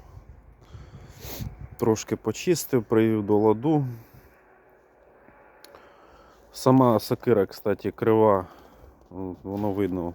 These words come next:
так, якщо дивитися. О, а через те, що крива, вон, бачите, що твориться. Ну, це така ковка, воно, вон, прям, ну, видно, що вона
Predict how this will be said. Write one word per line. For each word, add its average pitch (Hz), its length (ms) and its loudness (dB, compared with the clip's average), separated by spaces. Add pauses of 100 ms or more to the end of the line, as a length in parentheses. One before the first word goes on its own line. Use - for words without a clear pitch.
(140)
так, 90 180 -16
якщо 98 240 -12
дивитися. 104 560 -4 (2250)
О, 127 400 2 (720)
а 104 160 -6
через 107 340 -2
те, 120 140 -6
що 110 180 -4
крива, 120 460 2 (1200)
вон, 98 240 -8
бачите, 110 440 -4
що - 160 -14
твориться. 101 580 -8 (1500)
Ну, 208 280 4 (1080)
це - 180 -8
така 104 440 -2 (160)
ковка, 101 420 -6
воно, 95 420 -6 (160)
вон, 90 240 -12 (320)
прям, 92 280 -10 (140)
ну, 156 120 -4
видно, 95 320 0
що - 200 -12
вона 92 260 -10